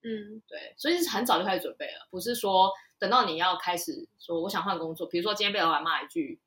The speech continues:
Speaker 2: “你是白痴嘛”，然后你下班就委屈的要死，打开一零四，然后打开那个你的 LinkedIn 在那边看，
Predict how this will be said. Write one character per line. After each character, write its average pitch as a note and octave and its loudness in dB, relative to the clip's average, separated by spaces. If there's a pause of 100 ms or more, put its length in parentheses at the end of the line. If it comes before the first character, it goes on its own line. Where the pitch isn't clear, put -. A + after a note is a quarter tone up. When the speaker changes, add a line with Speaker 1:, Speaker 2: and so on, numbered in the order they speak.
(380)
Speaker 2:
“你 D#3+ -12
是 - -12
白 C#3+ 2
痴 - -4
嘛”， D#3 -10 (140)
然 - -12
后 D#3+ -6
你 D#3+ -6
下 F3+ -6
班 E3 -4
就 F3+ -4
委 - -8
屈 - -10
的 D#3 -2
要 D3+ -2
死， - -4
打 D3+ -10
开 D3 -4
一 D3+ -2
零 C#3+ -8
四， - -4
然 C#3+ -10
后 - -10
打 A2+ -8
开 C#3+ -4
那 D#3 -12
个 C3 -8
你 C3+ -8
的 D3+ -2
LinkedIn E3 -2
在 D#3+ 0
那 D#3+ 0
边 E3 -4
看， - -4